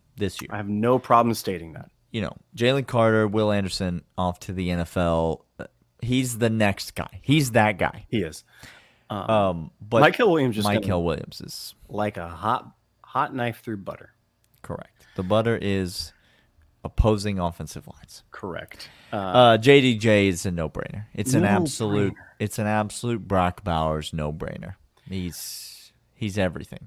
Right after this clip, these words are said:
Speaker 1: He's an everything linebacker.
Speaker 2: He is everything. I was a little shocked,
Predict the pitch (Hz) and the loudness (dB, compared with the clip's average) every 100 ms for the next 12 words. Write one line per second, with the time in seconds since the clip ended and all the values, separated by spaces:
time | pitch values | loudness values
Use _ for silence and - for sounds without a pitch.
0 | 110 107 92 92 85 80 - - - - | -8 -8 -4 -4 -4 -6 -12 -14 -14 -14
1 | - - 117 113 104 95 90 101 98 85 | -16 -14 -4 -2 -2 -4 -8 -10 -8 -8
2 | 87 90 82 85 160 175 135 131 147 165 | -8 -8 -10 -4 -2 0 0 2 2 2
3 | 170 - 127 107 113 - - - | 0 -2 -2 -2 -4 -10 -14 -16